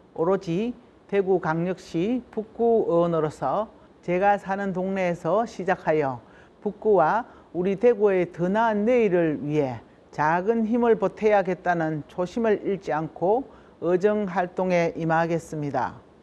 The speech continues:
구의원으로서 우선 북구의회가 지역 주민들을 위해 원활한 의정 활동을 수행할 수 있도록, 지역민의 작은 소리에도 귀를 기울이며, 늘 현장 주민들과 함께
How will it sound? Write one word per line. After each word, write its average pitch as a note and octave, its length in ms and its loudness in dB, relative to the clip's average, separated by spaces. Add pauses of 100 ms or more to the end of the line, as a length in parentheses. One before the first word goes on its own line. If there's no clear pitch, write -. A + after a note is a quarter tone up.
(180)
구의원으로서 G#3 1120 2 (280)
우선 G3 500 0
북구의회가 G3 1160 0 (340)
지역 A3 400 2
주민들을 G3+ 640 2
위해 C#3+ 360 0 (240)
원활한 G3+ 600 2
의정 F3+ 400 2
활동을 F#3 580 -2
수행할 F#3 540 0
수 E3+ 240 -6
있도록, D3 640 -2 (300)
지역민의 G3 640 2
작은 F#3+ 460 0
소리에도 F3+ 720 2
귀를 G#3+ 440 2
기울이며, E3 720 -2 (420)
늘 G#3 280 4
현장 A#3+ 720 0
주민들과 G3+ 720 2
함께 D3 480 -4